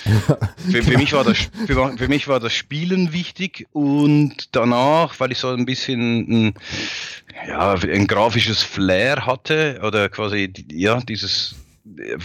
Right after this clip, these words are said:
Speaker 2: berufsbedingt oder, oder vielleicht interessebedingt, habe ich
Speaker 1: Mhm.
Speaker 2: heute noch. Ähm, aber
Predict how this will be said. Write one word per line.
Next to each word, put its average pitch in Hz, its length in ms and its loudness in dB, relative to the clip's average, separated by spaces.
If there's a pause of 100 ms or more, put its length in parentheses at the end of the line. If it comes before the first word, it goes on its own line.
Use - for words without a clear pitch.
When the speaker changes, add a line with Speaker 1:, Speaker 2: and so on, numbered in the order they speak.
Speaker 2:
berufsbedingt 127 920 2
oder, 101 300 0
oder 90 80 -4
vielleicht 95 260 -2
interessebedingt, 110 880 -2
habe 92 180 -4
ich - 100 -2
Speaker 1:
Mhm. 98 60 4
Speaker 2:
heute 117 220 2
noch. 127 240 0 (640)
Ähm, 101 520 2
aber 98 340 2